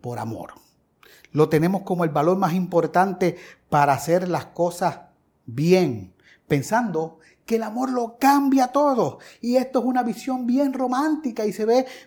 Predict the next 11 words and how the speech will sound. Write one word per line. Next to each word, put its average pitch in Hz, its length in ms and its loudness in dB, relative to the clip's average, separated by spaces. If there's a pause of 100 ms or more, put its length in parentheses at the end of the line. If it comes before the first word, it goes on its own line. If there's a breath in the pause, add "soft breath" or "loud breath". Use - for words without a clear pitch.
bien 214 320 2
chévere 202 720 2 (640)
cuando 170 280 0
lo 160 120 -2
vemos 202 340 -4
desde 147 300 -2
esa 165 260 -4
perspectiva. 135 800 -6 (840)
Pero 160 300 -10
el 175 80 -10
amor 170 720 -8